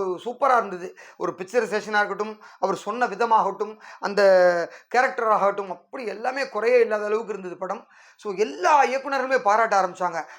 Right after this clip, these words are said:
டாப் டைரக்டர்ஸே வந்து பொறாமப்பட்டாங்க மாரி செல்வராஜை பார்த்து.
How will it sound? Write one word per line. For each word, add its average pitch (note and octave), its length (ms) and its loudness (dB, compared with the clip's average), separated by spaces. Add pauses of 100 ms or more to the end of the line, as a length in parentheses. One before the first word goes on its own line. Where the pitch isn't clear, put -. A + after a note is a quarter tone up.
(120)
டாப் A#3 320 2
டைரக்டர்ஸே B3+ 560 2
வந்து A#3+ 520 0 (240)
பொறாமப்பட்டாங்க G3+ 840 2
மாரி G3 180 0
செல்வராஜை F3 440 -8
பார்த்து. F3+ 320 -10